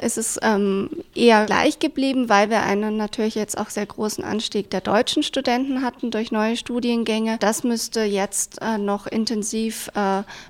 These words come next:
beworben werden und auch an die Partner gebracht werden, dass es eben auch andere Studiengänge gibt als International Management, Tourismusmanagement oder Maschinenbau, sodass sich auch in den anderen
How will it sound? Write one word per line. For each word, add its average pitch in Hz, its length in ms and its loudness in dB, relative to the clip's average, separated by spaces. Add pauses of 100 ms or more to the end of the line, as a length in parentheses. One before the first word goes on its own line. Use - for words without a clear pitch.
beworben 214 600 4
werden 214 540 0
und 202 480 -2
auch 196 280 -4
an 196 140 -2
die 214 100 -4
Partner 214 540 -4 (380)
gebracht 202 600 -6
werden, 202 440 -2
dass 202 200 -4
es - 140 -8
eben 202 200 -4
auch 190 200 -8
andere 208 380 -2
Studiengänge 202 720 -2
gibt 202 340 -6
als 185 380 0
International 196 680 -4
Management, 196 720 -2 (380)
Tourismusmanagement 202 1160 -4
oder 190 160 -4
Maschinenbau, 190 720 -2
sodass 196 340 -6
sich - 220 -6
auch 196 140 -8
in 202 100 -4
den 202 140 -4
anderen 196 440 -2